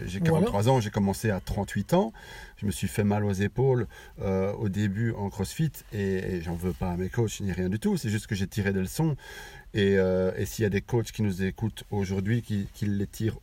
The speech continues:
Speaker 1: aussi. Donc, le crossfit est une méthode extraordinaire d'entraînement.
Speaker 2: Bien sûr.
Speaker 1: Il faut juste que les coachs soient à l'écoute des gens qui viennent pour la première fois ou pour les premières semaines, les premiers
Speaker 2: Mhm.
Speaker 1: mois.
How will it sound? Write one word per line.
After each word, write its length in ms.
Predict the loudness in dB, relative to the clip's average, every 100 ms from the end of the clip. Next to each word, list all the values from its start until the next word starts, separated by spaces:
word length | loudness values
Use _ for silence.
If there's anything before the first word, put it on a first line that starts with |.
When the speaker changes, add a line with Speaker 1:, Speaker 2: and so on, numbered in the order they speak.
| 0
Speaker 1:
aussi. 400 | 0 2 -2 -2 -8 -16 -8
Donc, 180 | -4 -2
le 240 | 2 2 0
crossfit 340 | -2 0 0 -2
est 120 | 0
une 120 | 2
méthode 500 | 2 2 2 0 0 -4
extraordinaire 880 | -6 0 2 2 2 2 2 0 -4 -10 -20 -8
d'entraînement. 800 | 2 2 2 0 2 4 4 0
Speaker 2:
Bien 100 | -8
sûr. 180 | -10 -4
Speaker 1:
Il 40 | 0
faut 160 | 2
juste 240 | 2 0 2
que 80 |
les 100 | 0
coachs 240 | 2 2 0
soient 400 | 0 2 2 0 -6 -20 -4
à 60 | 0
l'écoute 480 | 0 2 2 0 -18 -20 -4
des 200 | 4 6
gens 240 | 6 4
qui 200 | 2 0
viennent 380 | 0 4 4 2
pour 220 | -2 0
la 120 | 0
première 320 | 0 0 0 0
fois 240 | 2 2
ou 40 |
pour 200 | 0 0
les 80 | 0
premières 400 | 0 0 0 0
semaines, 280 | 0 0 0
les 60 | -2
premiers 320 | -2 0 4
Speaker 2:
Mhm. 60 |
Speaker 1:
mois. 200 | 4 4